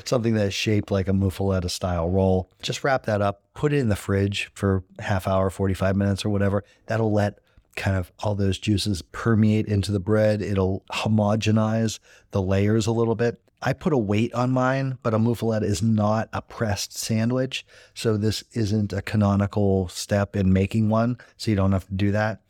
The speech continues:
But if you make your own bread and it ends up being a giant ball,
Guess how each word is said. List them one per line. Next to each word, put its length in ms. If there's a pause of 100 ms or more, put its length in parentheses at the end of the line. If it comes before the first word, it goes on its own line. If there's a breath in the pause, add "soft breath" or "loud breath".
But 220
if 140
you 80
make 200
your 160
own 120
bread 240
and 100
it 140
ends 200
up 140
being 260
a 120 (100)
giant 400
ball, 420